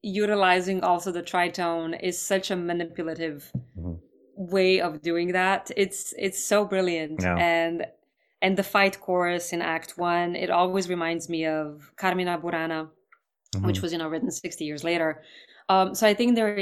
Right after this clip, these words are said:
Speaker 1: incredibly strong Germanic elements in, in the orchestration and in the music. And of course, we know that, uh, there's this incredible, um,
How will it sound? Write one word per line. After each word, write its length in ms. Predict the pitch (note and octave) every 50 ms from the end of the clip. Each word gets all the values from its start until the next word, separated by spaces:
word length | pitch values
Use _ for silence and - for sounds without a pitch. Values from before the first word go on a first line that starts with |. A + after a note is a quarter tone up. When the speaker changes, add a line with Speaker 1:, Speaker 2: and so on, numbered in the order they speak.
| F#3+ F#3+ G3
Speaker 1:
incredibly 480 | F#3+ - - G3+ G3+ G#3+ A3+ G#3 G3 F#3+
strong 360 | - - G3+ F#3+ F#3 F#3 F#3
Germanic 460 | F3 F3+ E3+ E3 E3 D#3+ E3+ F3+ E3+ -
elements 600 | F3+ F3 F3+ F3 F3 F3+ F3+ F#3 - - - G3+
in, 260 | F#3 F#3 F3 D#3+ D#3 -
in 260 | - F3 F3 E3+ E3+ E3+
the 100 | E3 F3
orchestration 720 | E3+ E3 E3+ E3+ - - - E3 D#3+ D#3+ - F3 E3 D#3+ D#3+
and 340 | - D#3+ D#3 D#3+ D#3+ D#3+ E3
in 140 | D#3+ E3 E3
the 80 | E3
music. 560 | E3 E3 D#3+ D#3+ D#3+ D#3 D#3+ D#3+ D#3 D#3 - _ _ - - _ _ _ -
And 560 | - F#3 F3 E3+ E3+ E3+ E3 E3 E3+ E3+ - - -
of 140 | - F#3 -
course, 280 | - F#3+ F#3 - -
we 80 | F#3+ F3
know 220 | E3+ E3+ E3 E3
that, 260 | D#3 D#3+ D#3 D#3 D#3 D#3 - _ _ - -
uh, 40 | E2+ E2+ E2 - G#3 - -
there's 240 | G3+ F#3 F#3 F3+ E3+
this 120 | F3+ F3 F#3
incredible, 800 | F3+ - - F3 E3+ E3+ D#3+ D#3+ E3 E3 E3 D#3+ D#3 - - - - - - - - - - - -
um, 500 | F3 E3 D#3+ D#3 D#3 - D#3+ D#3 F3